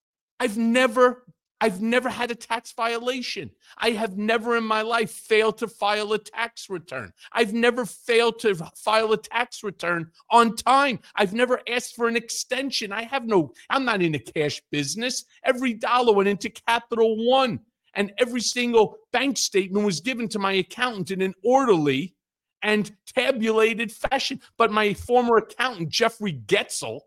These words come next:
he fucked up. He didn't properly, um, put all the numbers in. So you know what it is? It's a tax omission,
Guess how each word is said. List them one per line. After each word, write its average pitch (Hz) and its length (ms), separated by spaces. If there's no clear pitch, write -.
he 269 100
fucked - 500
up. - 420
He 269 160
didn't 247 480
properly, 190 760
um, 190 280
put 226 160
all 220 260
the 233 120
numbers 240 460
in. 113 140
So - 180
you 247 140
know 254 120
what 254 200
it 254 100
is? 285 300
It's 254 160
a 262 60
tax - 400
omission, 254 500